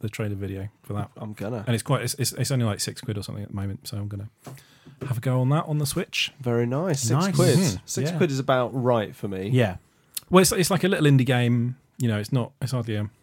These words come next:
Speaker 1: a triple A thing, but it looks really good. It's got interesting things said about it and it looks quite fun.
Speaker 2: Very nice.
Speaker 1: Mm.
Speaker 2: Very nice.
Speaker 1: Mm.
Speaker 2: Any more for any more?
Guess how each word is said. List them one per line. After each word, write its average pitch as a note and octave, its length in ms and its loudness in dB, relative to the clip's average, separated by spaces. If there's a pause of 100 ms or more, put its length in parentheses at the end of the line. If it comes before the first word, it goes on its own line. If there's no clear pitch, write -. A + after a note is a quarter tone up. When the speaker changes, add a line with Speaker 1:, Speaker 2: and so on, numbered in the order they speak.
(140)
Speaker 1:
a A#2+ 40 -10
triple - 280 -8
A G#2 80 -4
thing, G2 220 -8
but - 80 -10
it C3 40 -6
looks B2 200 -4
really G#2 160 -2
good. G2 180 -4
It's - 100 -16
got - 220 -8 (840)
interesting A2+ 440 -6
things A2 320 -8 (100)
said A#2+ 160 -6
about A#2 300 -6
it A#2 100 -8
and B2+ 120 -6
it - 20 -6
looks - 160 -10
quite - 160 -8
fun. A#2+ 220 -4 (500)
Speaker 2:
Very G2 180 -8
nice. G2 480 -10
Speaker 1:
Mm. A#2+ 420 -2 (140)
Speaker 2:
Very F#2 160 -12
nice. A#2 300 -12
Speaker 1:
Mm. G2+ 720 -4
Speaker 2:
Any C#3+ 80 4
more C3+ 160 2
for D3 100 -4
any C#3 100 0
more? E3 240 -4